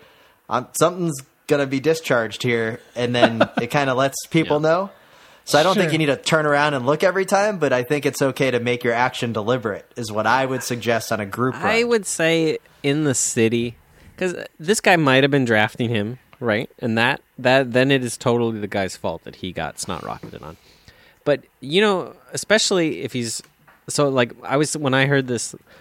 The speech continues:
Speaker 2: I was thinking of when I was at the U of M, of him riding, like, through the U of M campus, and often s-,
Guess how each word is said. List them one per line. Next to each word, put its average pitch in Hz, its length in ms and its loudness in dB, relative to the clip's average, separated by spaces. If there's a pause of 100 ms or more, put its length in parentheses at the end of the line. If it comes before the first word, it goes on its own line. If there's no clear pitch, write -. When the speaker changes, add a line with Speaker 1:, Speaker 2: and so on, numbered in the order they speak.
(140)
Speaker 2:
I 127 80 2
was 127 120 2
thinking 131 280 0
of 113 180 -2
when 113 140 0
I 107 40 2
was 107 140 -2
at 101 80 -4
the 107 80 -4
U 107 200 0
of 98 120 -2
M, 95 260 -4 (560)
of 113 100 -6
him 104 160 0
riding, 104 400 2
like, 101 180 -4
through 107 180 -4
the 98 80 -6
U 95 200 0
of 95 280 -6
M 95 180 -6
campus, 92 420 -6
and 113 120 -6
often 135 440 -2 (540)
s-, - 240 -6